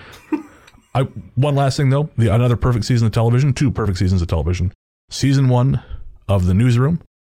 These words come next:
and season one of Scream Queens. Both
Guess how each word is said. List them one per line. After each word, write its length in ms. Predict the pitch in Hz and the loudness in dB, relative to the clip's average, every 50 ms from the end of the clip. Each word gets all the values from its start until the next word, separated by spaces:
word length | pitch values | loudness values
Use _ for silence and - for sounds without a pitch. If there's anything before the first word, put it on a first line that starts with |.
| _ _ _ _ _ _ - | _ _ _ _ _ _ -2
and 180 | 113 110 98 | 0 0 0
season 340 | - - 135 131 123 127 123 | 0 0 0 2 2 2 2
one 140 | 120 123 120 | 2 2 2
of 80 | 107 - | 0 -2
Scream 300 | - - - 107 101 92 | -4 -2 -2 0 0 0
Queens. 380 | - 78 58 - - - - - _ _ _ _ _ _ - | -2 -4 -6 -8 -10 -14 -18 -20 _ _ _ _ _ _ -4
Both 360 | 127 101 73 - - - - | -4 -4 -4 -6 -12 -18 -20